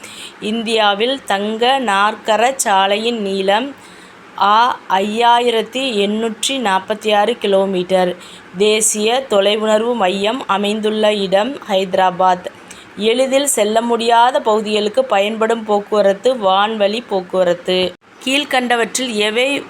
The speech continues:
வானுலங்கு ஊர்தியுடன் தொடர்புடையது? இ, பவன் ஹான்ஸ். இந்தியாவில் முக்கிய இறக்குமதி பொருள்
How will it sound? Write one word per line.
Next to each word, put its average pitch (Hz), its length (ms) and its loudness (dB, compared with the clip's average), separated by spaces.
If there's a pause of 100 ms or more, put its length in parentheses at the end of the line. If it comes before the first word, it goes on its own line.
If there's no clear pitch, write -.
(100)
வானுலங்கு 226 1000 0
ஊர்தியுடன் 214 640 -2
தொடர்புடையது? 185 960 0 (1400)
இ, 220 420 -4 (880)
பவன் 196 440 0 (180)
ஹான்ஸ். 196 420 0 (440)
இந்தியாவில் 240 640 0
முக்கிய 240 400 -2
இறக்குமதி 220 600 -2
பொருள் 185 460 0